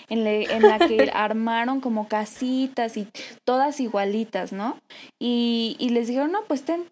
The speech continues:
Speaker 1: ten tu, este, tu casita ya, ya con eso, ¿no? Ya estás bien".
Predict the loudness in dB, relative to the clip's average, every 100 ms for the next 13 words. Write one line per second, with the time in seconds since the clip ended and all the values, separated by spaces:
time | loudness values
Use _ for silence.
0 | _ -2 0 0 0 0 0 -4 -8 -8
1 | -8 -6 -4 -4 -2 -2 -4 -2 -2 0
2 | 0 0 0 -2 -2 -2 0 -2 0 -2
3 | 0 0 0